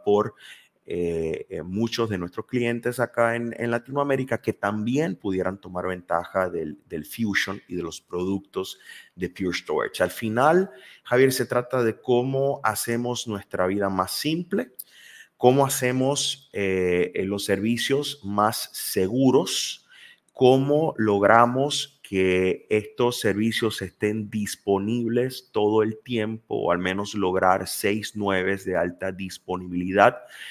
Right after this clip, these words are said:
eh, y cómo logramos reducir, ¿verdad?, los costos asociados al manejo, eh, y el crecimiento de los datos. Fíjense, los datos siguen creciendo, ¿verdad? Eh, y Pure Storage es un líder,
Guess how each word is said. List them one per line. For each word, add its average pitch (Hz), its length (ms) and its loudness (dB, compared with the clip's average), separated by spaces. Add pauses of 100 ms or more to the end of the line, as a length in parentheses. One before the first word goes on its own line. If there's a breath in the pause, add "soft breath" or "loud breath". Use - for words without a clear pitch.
(360 loud breath)
eh, 85 480 0 (420 loud breath)
y 147 180 -4
cómo 135 320 4
logramos 117 640 4
reducir, 101 920 0
¿verdad?, 90 260 2
los 87 280 -4
costos 107 560 0
asociados 95 960 2
al 82 180 -2
manejo, 101 680 0 (400 loud breath)
eh, 82 500 0
y 98 80 -4
el 92 160 2
crecimiento 101 880 -4
de 90 100 2
los 85 180 -4
datos. - 580 0 (140)
Fíjense, 92 480 -6
los 85 140 -6
datos 98 640 0 (340 soft breath)
siguen 110 340 -2
creciendo, 85 680 -8
¿verdad? 92 540 0
Eh, 78 260 -8
y 92 100 -10
Pure 120 260 0
Storage 117 560 2
es 101 120 -4
un 104 240 -2
líder, 107 540 0